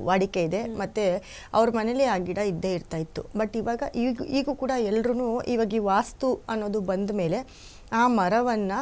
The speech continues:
Speaker 1: ತಂದು ಎಲ್ರೂ ಶೋ ಆಗಿ ಬೆಳೆಸ್ತಾರೆ. ಅದರ ಒಂದು ಫ್-, ಹೂವ ಏನಪ್ಪ ಅಂತಂದ್ರೆ ಅದು ಅರಳೋದೇ ಬೆಳಗಿನ ಜಾವ ಬ್ರಾಹ್ಮಿ ಮುಹೂರ್ತದಲ್ಲಿ.
Speaker 2: ಹಾಗೆ.
Speaker 1: So ಈ ಬ್ರಾಹ್ಮಿ ಮುಹೂರ್ತದಲ್ಲಿ ಆ ಹೂವ ಬಿಟ್ಟು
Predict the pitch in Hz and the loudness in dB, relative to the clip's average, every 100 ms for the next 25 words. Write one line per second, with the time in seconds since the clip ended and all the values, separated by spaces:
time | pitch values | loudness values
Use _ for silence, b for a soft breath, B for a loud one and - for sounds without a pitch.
0 | 277 - - - - - - - - 170 | -6 -14 -20 -20 -20 -20 -20 -14 -6 0
1 | 196 220 240 190 202 226 262 - - - | 2 4 4 4 2 2 0 -4 -6 0
2 | 226 240 220 240 190 175 - 180 165 B | 4 6 4 2 0 0 0 -2 -4 B
3 | B B B - 240 269 277 269 262 247 | B B B 6 8 8 8 6 6 2
4 | 226 - 202 208 254 302 311 254 254 247 | 0 0 2 4 4 6 6 6 4 0
5 | 226 202 196 208 262 262 240 - 233 233 | 0 0 0 0 2 2 0 0 2 4
6 | - - 208 240 277 285 277 220 240 202 | 2 2 4 8 8 6 4 2 -2 0
7 | 208 226 240 285 247 214 226 202 202 - | 4 6 4 2 2 0 -2 -4 -6 -4
8 | 175 196 240 254 220 170 - 170 165 160 | -2 0 2 2 0 -4 -6 -6 -6 -8
9 | - - - B B B B 226 190 - | -12 -20 -20 B B B B -14 -6 8
10 | 294 - 285 226 202 220 233 302 349 339 | 10 10 6 4 6 8 8 8 6 8
11 | 285 302 - 294 262 277 311 - 226 254 | 8 6 4 4 6 6 4 0 0 2
12 | 240 254 269 302 220 254 - - 190 285 | 4 6 8 8 6 2 0 0 0 0